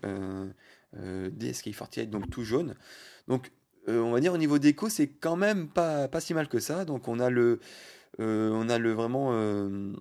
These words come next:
on a une, une entrée assez typique, un peu en pierre, avec un gros bus à l'intérieur, euh, qui, qui, qui donne vraiment pas, pas trop mal. Euh, même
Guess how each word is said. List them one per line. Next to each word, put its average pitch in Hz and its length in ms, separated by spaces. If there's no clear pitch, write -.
on 120 60
a 113 80
une, 110 320
une 117 80
entrée 123 240
assez 117 200
typique, 135 540
un 117 80
peu - 160
en 107 60
pierre, 147 420
avec 117 280
un 113 120
gros 123 260
bus 143 320
à 131 40
l'intérieur, 123 640
euh, 104 260
qui, 104 300
qui, 104 260
qui - 220
donne 123 240
vraiment 120 340
pas, 143 340
pas 160 100
trop - 180
mal. 139 320
Euh, 98 520
même 127 200